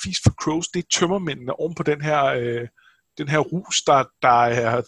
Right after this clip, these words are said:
øh, The War of Five Kings. Fordi der er nogen, der er gået så langt i den krig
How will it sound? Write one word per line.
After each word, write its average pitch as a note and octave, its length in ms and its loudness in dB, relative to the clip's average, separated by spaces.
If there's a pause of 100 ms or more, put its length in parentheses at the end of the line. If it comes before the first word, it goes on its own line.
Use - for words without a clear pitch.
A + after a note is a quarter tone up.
(140)
øh, A#2+ 320 -2
The A#2 100 -8
War C#3+ 120 8
of D#3 60 0
Five D3 260 4
Kings. D3+ 400 -8 (880)
Fordi - 420 -2
der G#3+ 80 6
er F#3 80 6
nogen, E3 440 -2 (180)
der D3+ 200 6 (180)
er D#3 80 -2
gået D3 340 0
så - 260 6
langt C#3+ 400 0
i D#3+ 60 -12
den C3+ 200 -6
krig - 200 -8